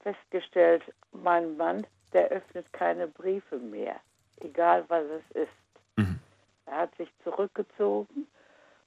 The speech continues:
Speaker 1: weil er eine best-, eine bestimmte Sache nicht durch, äh, nicht mit mir, nicht mit mir richtig bespricht. Und, äh, er will mich, äh, dazu zwingen, dass ich ihm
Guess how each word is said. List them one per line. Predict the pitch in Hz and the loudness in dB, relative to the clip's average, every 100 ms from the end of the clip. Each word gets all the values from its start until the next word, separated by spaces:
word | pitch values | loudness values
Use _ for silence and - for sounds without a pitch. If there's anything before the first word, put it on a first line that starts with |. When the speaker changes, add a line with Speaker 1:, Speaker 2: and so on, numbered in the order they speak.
| - | 4
Speaker 1:
weil | 180 180 | 6 8
er | 170 175 143 - | 10 10 8 2
eine | 180 175 185 | 4 4 2
best-, | 160 175 - - | -8 -14 -12 -2
eine | 170 175 175 180 - | 2 2 2 -6 -6
bestimmte | - - - 196 - 180 | -16 -10 -6 -4 -2 0
Sache | 165 170 170 | 2 2 -2
nicht | 160 - - | -4 -10 0
durch, | 147 143 _ _ _ - | 2 2 _ _ _ -4
äh, | 147 127 - - - - - | -2 -2 -4 -6 -12 -14 -8
nicht | 180 190 - | -6 -6 0
mit | 180 - | -2 -2
mir, | 180 185 185 - _ _ _ _ _ _ _ | 4 4 4 0 _ _ _ _ _ _ _
nicht | 190 208 - | -14 -14 -10
mit | 156 165 143 | -8 -8 -6
mir | 170 175 175 - - _ | 0 2 0 -10 -20 _
richtig | 185 - 170 - | -2 -2 -10 -10
bespricht. | 151 156 - - 208 - _ _ _ - - _ - | -8 -8 -10 -4 -4 -4 _ _ _ -20 -20 _ 0
Und, | 180 175 175 - | 0 0 -4 -4
äh, | 180 165 160 165 | 4 6 8 4
er | - 156 160 | 2 0 2
will | 185 | 0
mich, | 180 180 - - | 0 -6 -10 -4
äh, | 170 156 | -2 -2
dazu | 160 160 - 160 - _ | -2 -6 -8 -14 -14 _
zwingen, | 156 170 180 160 | -4 -4 -4 -4
dass | 156 - | -6 -6
ich | 160 156 - - | -12 -12 -18 -8
ihm | 175 165 | -6 -6